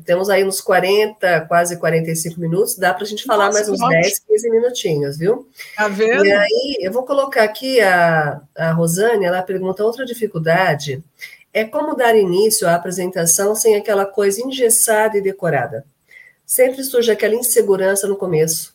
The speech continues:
Speaker 1: parte você acabou de responder, né? Você tinha
Speaker 2: Exatamente. Parte eu acabei de responder sem querer, né, Rosane? É isso, sai da caixinha, sai da caixa, tá?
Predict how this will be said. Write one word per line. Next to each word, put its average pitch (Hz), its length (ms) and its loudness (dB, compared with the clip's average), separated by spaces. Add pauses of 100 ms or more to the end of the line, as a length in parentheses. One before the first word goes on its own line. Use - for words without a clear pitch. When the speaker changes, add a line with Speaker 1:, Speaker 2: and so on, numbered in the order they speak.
(120)
Speaker 1:
parte 175 480 -2
você 170 300 -2
acabou 170 340 -2
de 170 60 -4
responder, 151 580 -2
né? 139 120 -4
Você 220 180 -2
tinha - 120 -6
Speaker 2:
Exatamente. 190 840 -6 (100)
Parte 226 320 -2
eu 220 40 0
acabei 233 560 0
de 247 120 -4
responder 233 560 0
sem 233 200 -2
querer, 208 300 2
né, 214 80 -4
Rosane? 202 560 -2 (640)
É 262 80 2
isso, 240 540 -4
sai 294 440 0
da 285 100 -4
caixinha, 208 880 -6
sai - 180 -8
da 180 80 -2
caixa, - 640 -6 (600)
tá? 202 280 -2